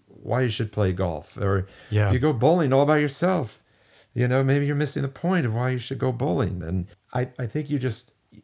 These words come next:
Speaker 1: as an act of faith, you just step out and say, "I am going to attempt community, and I'm gonna give it four to six weeks, regularly connecting to some level of community.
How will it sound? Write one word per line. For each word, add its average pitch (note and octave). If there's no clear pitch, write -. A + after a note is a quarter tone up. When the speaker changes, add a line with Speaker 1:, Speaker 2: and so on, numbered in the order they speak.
Speaker 1:
as C3
an A2+
act C#3+
of -
faith, D3
you A2
just G#2
step C3
out C3
and G#2
say, F#2+
"I E3
am F3
going C3+
to A#2+
attempt G#2
community, G2
and A2
I'm C3+
gonna D3+
give A#2+
it -
four C3
to C3
six -
weeks, -
regularly A#2
connecting G#2
to F#2+
some A2
level G#2+
of F#2
community. F#2